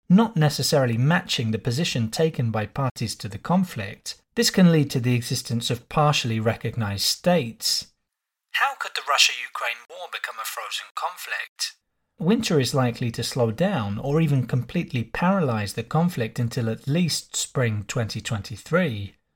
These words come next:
But it's still highly unlikely that Russia will accept coming to the table to negotiate. In the case of a frozen conflict, it would be difficult for Ukraine to join nato or the E U,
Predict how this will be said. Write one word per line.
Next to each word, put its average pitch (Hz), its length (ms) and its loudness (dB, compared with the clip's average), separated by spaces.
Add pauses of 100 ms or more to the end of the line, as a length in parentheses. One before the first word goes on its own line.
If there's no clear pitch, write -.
(140)
But 180 160 0
it's 233 180 0
still 285 280 2
highly 190 400 4
unlikely 123 600 2
that 107 140 -6
Russia 127 340 0
will 110 160 -2
accept - 500 -4
coming 117 260 0
to - 120 -4
the 107 100 -4
table 135 440 -2
to - 120 -6
negotiate. 107 1000 -2 (300)
In 226 60 4
the 254 80 2
case 233 340 2
of 135 120 0
a 127 40 0
frozen 123 480 4
conflict, 135 600 -2
it - 20 0
would 135 180 -4
be 127 120 -4
difficult 120 580 -2
for - 120 -6
Ukraine 117 640 0
to - 120 -8
join 110 340 0
nato 143 400 0
or 101 120 -2
the 110 180 -4
E 135 60 -2
U, 117 540 -2